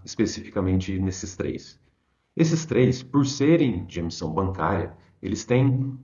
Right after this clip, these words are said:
uma, uma ferramenta que é extremamente importante dentro de uma carteira de investimento, que aumenta ainda mais o seu, a, o seu nível de segurança, que é o F G C, o Fundo Garantidor de Crédito. Bom, e como que funciona o F G C,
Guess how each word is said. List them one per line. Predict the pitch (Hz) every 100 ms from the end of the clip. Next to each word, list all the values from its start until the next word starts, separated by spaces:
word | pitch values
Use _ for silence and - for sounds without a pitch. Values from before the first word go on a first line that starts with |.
| -
uma, | 110 117 113 110 107
uma | 110
ferramenta | 113 131 123 92 117 110 - - - _
que | - 113
é | 113 - -
extremamente | - - 160 156 156
importante | 135 139 - 107 107 - - - _
dentro | 98 98 98 90
de |
uma | 98 95
carteira | 95 90
de |
investimento, | 95 95 - 78 -
que | -
aumenta | - 120 143 147 - - - _
ainda | 92 95 117
mais | 104 95 95 - - _ _
o | 90
seu, | - 92
a, | 95 87 87 90
o |
seu | - 101
nível | 95 95
de | 95
segurança, | 107 101 82 - _ _ _
que | -
é |
o | 120
F | 117 120
G | 117
C, | 120 92 90 - _
o | 92
Fundo | - 123 131 123
Garantidor | 110 107 98 87 90
de | 87 -
Crédito. | - - - - _ _ _ _
Bom, | 135 107 - - - -
e |
como | 127 180 185
que |
funciona | - 165 - 123 120 127
o | 123 113 107 110
F | 107 110
G | 104
C, | - -